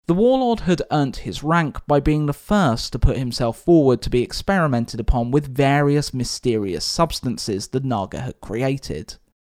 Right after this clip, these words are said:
These substances augmented Calathresh's already formidable strength. Despite this, heroes were able to take down both the Hydromancer and the Warlord. The heroes also dealt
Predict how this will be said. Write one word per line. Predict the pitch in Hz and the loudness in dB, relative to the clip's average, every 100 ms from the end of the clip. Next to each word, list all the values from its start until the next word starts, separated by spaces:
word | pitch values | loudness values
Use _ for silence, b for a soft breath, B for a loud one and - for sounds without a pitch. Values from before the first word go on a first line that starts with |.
| _ | _
These | 147 165 | 4 4
substances | - 160 - - 147 - 151 139 - B B _ | 4 2 2 -6 -6 -2 0 -2 -4 B B _
augmented | 160 175 160 127 120 110 - 104 95 | 8 8 8 2 -2 -2 -4 -4 -4
Calathresh's | - 120 107 - 120 131 123 | -4 -2 -2 0 0 0 0
already | 139 139 156 175 139 101 | 0 2 2 4 2 -2
formidable | 113 123 120 104 - 71 | -4 -2 -2 -2 -6 -8
strength. | - - 143 117 - _ - - _ _ _ _ | -10 -4 -2 -2 -6 _ -20 -20 _ _ _ _
Despite | - 139 - 240 247 226 | -8 -6 -4 2 2 2
this, | 151 147 143 - b b | 2 2 2 -6 b b
heroes | 170 170 165 151 | 2 4 4 4
were | 135 156 156 | 4 6 6
able | 151 143 | 4 0
to | 143 143 | -4 -4
take | 143 113 | -4 -4
down | - 127 123 120 | -2 -2 -2 -2
both | 135 165 160 - | 2 2 2 -4
the | - 110 | -4 -4
Hydromancer | - 185 180 143 127 123 107 - 120 110 - | -2 0 0 0 0 0 -2 -2 -2 -4 -2
and | 151 120 101 | 0 2 0
the | - - 92 | -6 -8 -8
Warlord. | - 131 120 92 71 57 - - _ _ | -2 -2 0 -2 -4 -8 -14 -20 _ _
The | - | 2
heroes | 151 156 151 143 | 6 8 8 8
also | 139 160 208 - 151 | 4 2 2 4 2
dealt | 147 135 135 | 2 2 0